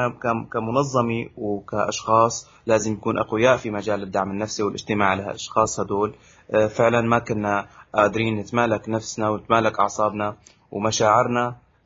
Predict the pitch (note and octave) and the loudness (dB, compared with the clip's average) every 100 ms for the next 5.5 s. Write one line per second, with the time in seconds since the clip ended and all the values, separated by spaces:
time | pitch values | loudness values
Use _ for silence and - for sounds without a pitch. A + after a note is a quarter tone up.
0 | A2 A2+ A2 A#2+ A#2 A#2 A#2 G#2+ G#2 - | -12 -8 -2 0 2 2 2 0 -2 -4
1 | A2 A2 G2 G2 G#2 G#2 F#2+ G#2 G2+ - | -4 -2 -4 -6 -4 -4 -2 -4 -4 -10
2 | E2 - _ _ - _ - F#2 G#2 G#2 | -20 -20 _ _ -20 _ -10 -6 -4 0
3 | B2 C3 A2+ A2+ A2 A2 A2 G#2+ A2 - | 0 0 0 -2 -2 -4 -2 -2 -4 0
4 | G2+ G2 F#2+ - - - - A2 A#2 A2+ | 2 2 -4 -14 -10 -4 -2 2 2 0
5 | G#2 G2 G2+ G#2 | -4 -4 -4 -6